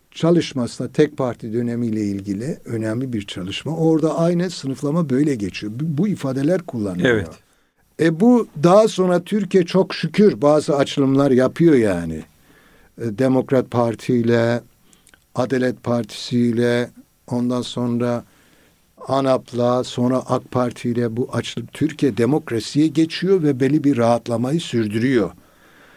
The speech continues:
Speaker 1: Siyasetin efendim tehditle, korkuyla değil de siyasetin anayasayla, kanunla, seçimle, anlaşmayla yürümesi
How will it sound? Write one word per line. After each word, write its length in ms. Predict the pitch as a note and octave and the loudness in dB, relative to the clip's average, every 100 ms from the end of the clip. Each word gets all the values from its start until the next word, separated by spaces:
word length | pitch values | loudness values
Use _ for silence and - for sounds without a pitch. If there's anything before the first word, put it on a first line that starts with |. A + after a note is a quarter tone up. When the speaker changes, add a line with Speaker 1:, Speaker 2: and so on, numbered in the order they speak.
| _ _ - A#2+ | _ _ -18 -14
Speaker 1:
Siyasetin 1000 | - C3+ C#3+ C#3 D#3+ D#3 G3 G#3+ E3+ G2 _ _ _ _ _ _ D3 | -2 2 4 4 2 2 4 6 4 -2 _ _ _ _ _ _ -4
efendim 680 | D#3 F3 F#3+ F3+ D3+ A2 - _ - | 0 2 2 2 0 -2 -10 _ -2
tehditle, 720 | C3 C3 B2+ F#3 - D3 A2+ - | 0 0 0 -2 2 2 2 0
korkuyla 680 | C3+ C#3+ - E3+ D3+ C3+ | 2 2 2 2 2 2
değil 280 | F#3 A3+ F#3 | 4 4 4
de 120 | A2 | 2
siyasetin 800 | - C3 B2 B2 C#3 C3+ F#3 F3 - | 0 0 0 2 -2 0 0 0 -4
anayasayla, 880 | A2+ B2+ E3 D#3 - B2 G2 F2+ F2+ | -2 0 0 0 -2 -4 -4 -6 -8
kanunla, 720 | - A2+ A#2+ D#3 D3+ G#2+ F2+ | -2 0 0 0 0 -2 -4
seçimle, 680 | - - A2 - D#3 D3 A2+ | -8 -4 -4 -2 -2 -2 -4
anlaşmayla 800 | F#2+ - G#2+ A2+ A2 - C#3+ C3 | -6 -10 -8 -6 -6 -4 -4 -2
yürümesi 720 | G#2+ G#2 G#2+ A2 G#2+ - G#3 | -4 -4 -2 -4 -6 -2 -4